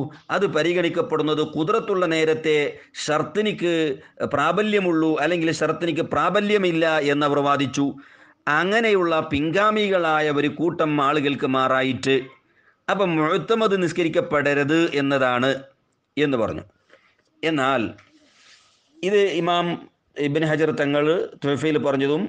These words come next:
അവിടുത്തെ വ്യാഖ്യാനമാകുന്ന ഷർവാനിയിൽ പറഞ്ഞതുമാണ്. ഇനി നമുക്ക് ബഹുമാനപ്പെട്ട ഇമാം ഖത്തീബ് ഷിർബീനി തങ്ങൾ മുഗ്നിയിൽ പറഞ്ഞത് എന്താണ് എന്ന് നമുക്ക് നോക്കാം. ഫലൗ മാത ബി ഹദ്മിൻ, ആ,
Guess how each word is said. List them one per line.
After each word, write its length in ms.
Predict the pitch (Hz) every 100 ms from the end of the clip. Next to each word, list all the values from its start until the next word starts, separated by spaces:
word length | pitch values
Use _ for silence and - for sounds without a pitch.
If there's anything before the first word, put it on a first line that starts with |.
| -
അവിടുത്തെ 300 | 131 135 -
വ്യാഖ്യാനമാകുന്ന 840 | 139 143 127 139 135 131 127 135 143 175 - -
ഷർവാനിയിൽ 540 | - 131 131 139 135 135
പറഞ്ഞതുമാണ്. 560 | 123 131 131 143 143 95 - _ _ - - - _ 196
ഇനി 120 | 226
നമുക്ക് 420 | 196 180 143 175 165 139
ബഹുമാനപ്പെട്ട 640 | 147 143 151 170 160 156 156
ഇമാം 240 | 151 147
ഖത്തീബ് 380 | 143 165 196 180
ഷിർബീനി 440 | 170 165 147 151 147
തങ്ങൾ 280 | 143 139 139 135 131 - - -
മുഗ്നിയിൽ 560 | 127 147 156 190 214 208
പറഞ്ഞത് 440 | 160 151 147 143 147
എന്താണ് 480 | 143 139 135 135 135
എന്ന് 220 | 131 131
നമുക്ക് 240 | 127 123 123
നോക്കാം. 320 | 120 120 98 95 _ _ _ - - - _ _ _ _ _ _ _ _ -
ഫലൗ 320 | 175 208 240
മാത 420 | 226 190 185 180 190
ബി 140 | 180
ഹദ്മിൻ, 440 | 151 139 143 143 113 - - - - _ _ _ _ _ _ _
ആ, 80 | -